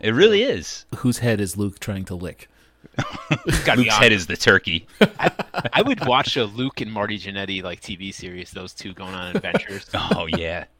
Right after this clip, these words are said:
Speaker 1: That's like, uh, that, whatever that show was on V H one with the celebrities that all live in the house
Speaker 2: Yeah, oh, yeah. I'm
Speaker 1: that
Speaker 2: surprised
Speaker 1: China
Speaker 2: they
Speaker 1: was on.
Speaker 2: surprised Marty wasn't in there.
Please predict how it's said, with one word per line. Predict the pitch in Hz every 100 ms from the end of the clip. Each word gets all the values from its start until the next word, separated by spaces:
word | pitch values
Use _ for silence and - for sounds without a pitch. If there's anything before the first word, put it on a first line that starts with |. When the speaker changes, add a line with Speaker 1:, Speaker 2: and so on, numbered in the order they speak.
| _
Speaker 1:
That's | - 107
like, | 107 95
uh, | 87 85 85
that, | 87
whatever | 90 90
that | 82 -
show | 98 85
was | 85 80
on | 82
V | 80 82
H | 80 -
one | 85 80
with | 76
the |
celebrities | - 85 80 80 80
that | 82
all | 82 82
live | 82
in | 82
the | 80
house | 85 87 87 - -
Speaker 2:
Yeah, | 98 92
oh, | 87
yeah. | 85 85 - - -
I'm | -
Speaker 1:
that | 82
Speaker 2:
surprised |
Speaker 1:
China | - 92 87
Speaker 2:
they |
Speaker 1:
was | 90 85
on. | 90 90 87 - -
Speaker 2:
surprised | - 165 98
Marty | 101 110
wasn't | 95 104 101
in | 120
there. | 87 85